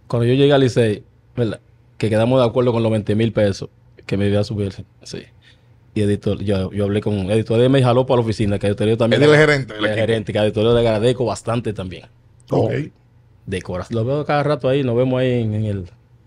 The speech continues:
Speaker 1: en la oficina, allá en la, en el patio de nosotros con los Filadelfia.
Speaker 3: Ujú.
Speaker 1: Ahí nos vemos porque él trabaja con nosotros.
Speaker 2: Oh, ok.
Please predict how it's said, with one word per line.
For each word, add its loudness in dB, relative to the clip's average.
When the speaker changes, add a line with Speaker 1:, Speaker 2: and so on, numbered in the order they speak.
Speaker 1:
en -4
la -2
oficina, -4
allá 0
en 0
la, 0
en -4
el -4
patio -2
de 0
nosotros 0
con -6
los -8
Filadelfia. -4
Speaker 3:
Ujú. 0
Speaker 1:
Ahí -4
nos -2
vemos 0
porque -2
él 0
trabaja -2
con -6
nosotros. -4
Speaker 2:
Oh, 6
ok. 0